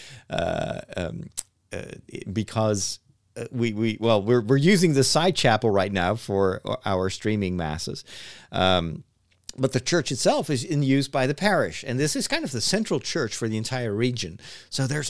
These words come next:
always something going on in the church. There are lots and lots of celebrations. There are volunteers. There are choirs rehearsing. So we usually have a very <laughs> limited time window. And in this case, on Easter,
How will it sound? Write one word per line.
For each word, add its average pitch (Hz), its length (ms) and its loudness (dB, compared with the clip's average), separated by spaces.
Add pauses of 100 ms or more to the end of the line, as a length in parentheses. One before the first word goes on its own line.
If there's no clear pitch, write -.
always 165 540 2
something 127 260 -2
going 107 280 -2
on 104 260 0
in 92 60 -6
the 87 100 -10
church. 110 400 0
There 92 80 -6
are 90 40 -10
lots 120 300 -8
and 104 100 -4
lots 107 160 -8
of 95 80 -8
celebrations. 127 680 -4
There 80 120 -2
are - 20 -2
volunteers. 127 680 2
There 90 80 -4
are - 20 -8
choirs 127 480 0
rehearsing. 113 580 -2 (420)
So 123 340 6
we 127 200 0
usually 175 320 2
have 139 160 2
a 131 60 2
very 156 240 2 (100)
<laughs> - 80 -10
limited 147 480 6
time 170 380 2
window. 110 420 2 (240)
And 143 140 2
in 143 140 2
this 202 220 8
case, 120 360 2
on 120 260 -2
Easter, 113 640 2